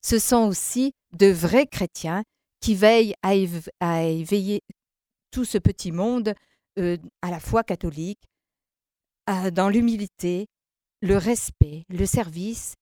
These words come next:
et l'amour des pauvres. En tant qu'aînée, Antonia aide bien sûr à la maison et elle le fait avec joie parce qu'elle aime ses parents, elle aime sa famille. Mais ce qui la rend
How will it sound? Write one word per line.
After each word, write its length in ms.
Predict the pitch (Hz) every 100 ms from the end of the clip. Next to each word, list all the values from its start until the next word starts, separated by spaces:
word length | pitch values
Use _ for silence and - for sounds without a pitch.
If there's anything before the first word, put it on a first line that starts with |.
| -
et 120 | 220
l'amour 540 | 165 165 170 190 202 175
des 140 | 160 -
pauvres. 380 | 160 151 - - _ _ _ _ _ _ _ _ _ _ -
En 140 | 254
tant 240 | 247 311 302
qu'aînée, 420 | - 208 226 392 440 _ _ _ _ _ _ -
Antonia 600 | 190 - 262 247 240 285 -
aide 280 | 214 226 196
bien 220 | 160 165 175
sûr 320 | - 254 214
à 80 | 180
la 100 | 214
maison 400 | 185 165 190 247 _ _ _ _ _ -
et 160 | 214
elle 180 | 190 190
le 80 | 190
fait 360 | - - 220 214
avec 260 | 170 190
joie 460 | 170 165 156 160 175 _
parce 180 | - -
qu'elle 160 | 190 175
aime 100 | 180
ses 220 | - 185
parents, 420 | - 170 156 156
elle 140 | 147
aime 100 | 165
sa 160 | 160 165
famille. 460 | - 185 170 156 151 _ _ _ _ _ -
Mais 160 | 214
ce 140 | 226 277
qui 160 | -
la 160 | 254 240
rend 300 | 208 240